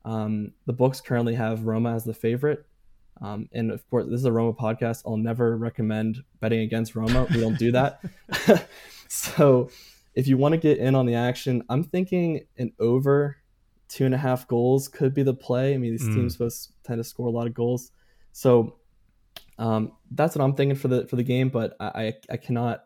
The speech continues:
Speaker 1: in good conscience recommend betting against Roma.
Speaker 2: That is pretty interesting. But what does the forecast say for some of the other matches that are ongoing this week?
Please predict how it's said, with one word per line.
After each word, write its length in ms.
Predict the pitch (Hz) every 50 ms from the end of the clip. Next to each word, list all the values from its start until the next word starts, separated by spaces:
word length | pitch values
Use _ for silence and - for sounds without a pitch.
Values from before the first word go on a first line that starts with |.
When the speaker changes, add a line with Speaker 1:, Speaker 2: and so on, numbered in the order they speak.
| _ _
Speaker 1:
in 120 | - 120
good 180 | 113 117 113 117
conscience 400 | - 117 110 113 117 107 101 -
recommend 460 | 117 107 107 - 113 107 104 104 98
betting 220 | - 104 104 104 101
against 600 | 98 87 104 101 92 92 - - - - - _ _ _ -
Roma. 300 | 110 92 82 82 78 - _ _ _ _ _ _ _
Speaker 2:
That 180 | - 127 139 160
is 260 | 180 175 156 117 -
pretty 500 | _ _ _ - 147 135 123 123 117 110
interesting. 680 | 120 123 - - - - - _ 101 87 92 98 104 110 - _ _
But 260 | 151 139 127 123 -
what 400 | 135 123 127 143 151 165 165 -
does 200 | - 160 131 117
the 80 | 135
forecast 520 | 120 - 139 135 123 - - 127 113 - -
say 120 | 131 117
for 140 | 104 - 120
some 180 | - - 131 113
of 120 | 107 92
the 140 | 98 107 104
other 180 | 104 101 104 98
matches 440 | 95 98 98 98 95 - - 101 87
that 140 | 101 95 98
are 100 | 98 98
ongoing 540 | 95 95 98 92 117 143 120 98 98 95 92
this 240 | 92 92 - -
week? 460 | 95 95 95 92 92 - - - -